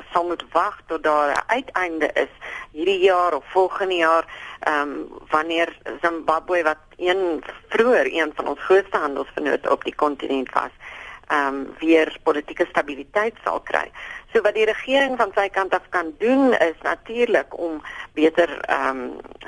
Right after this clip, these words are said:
stelsels in plek te stuur, te sit, soos sadc, soos die monetêre eenheid in Suider-Afrika.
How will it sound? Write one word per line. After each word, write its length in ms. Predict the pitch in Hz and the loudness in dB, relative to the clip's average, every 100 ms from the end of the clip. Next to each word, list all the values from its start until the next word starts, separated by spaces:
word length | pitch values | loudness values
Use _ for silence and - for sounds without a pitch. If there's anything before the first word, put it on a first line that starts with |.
| - | -2
stelsels 480 | - 180 165 151 - | 0 0 -2 -4 -4
in 140 | 156 - | -8 -2
plek 220 | 160 160 - | -2 -2 -8
te 100 | 151 - | -14 -12
stuur, 500 | 170 147 151 151 - - | -10 -8 -8 -8 -8 -4
te 140 | 165 156 | -2 0
sit, 180 | 156 143 - | 0 -2 0
soos 260 | 190 185 - - | 2 2 2 -2
sadc, 420 | 156 151 143 - - | 0 0 -6 -4 2
soos 200 | 170 165 | 2 2
die 200 | 175 165 | 0 0
monetêre 640 | 151 156 151 - 160 151 156 | 2 2 0 2 2 2 -2
eenheid 420 | - 160 156 156 | -4 -2 0 -2
in 160 | 156 147 | -4 -2
Suider-Afrika. 920 | 139 143 143 - 139 139 - - 147 | -2 0 0 0 0 -2 -10 -4 -4